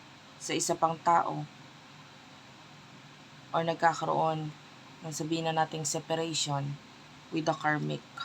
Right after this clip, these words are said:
During the time na may pagkikita or pag sa, ah, pagkakaroon ng conversation, pag-uusap sa inyo, either one of you or both of you ay nakaka-experience ng separation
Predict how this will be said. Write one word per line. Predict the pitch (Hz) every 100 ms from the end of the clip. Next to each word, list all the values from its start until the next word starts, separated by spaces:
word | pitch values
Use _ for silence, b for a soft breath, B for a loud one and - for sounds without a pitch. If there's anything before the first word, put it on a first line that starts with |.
| - - - - - - - - - -
During | 160 170 160 156
the | 156
time | 160 156 151 151 151 - - - - -
na | 156
may | 156 151
pagkikita | 156 151 - - 170 165 160 156
or | - 151
pag | 143 151 147
sa, | - 151 143
ah, | 147 151 -
pagkakaroon | - 151 156 - 151 165
ng | 156
conversation, | - 151 147 156 156 185 180 175
pag-uusap | 151 147 151 170 156 147
sa | - -
inyo, | 156 156 147 - - - - - - - - - - - - - - - - -
either | 160 156 160 156
one | 160 165
of | 165 -
you | 165
or | 156 151
both | 151 160 156
of | 151 -
you | 156
ay | - 156
nakaka-experience | 151 151 147 - - - - 175 170 151 147 151 - - - - - - - - - - - - 175
ng | 160
separation | 156 185 180 165 151 143 - -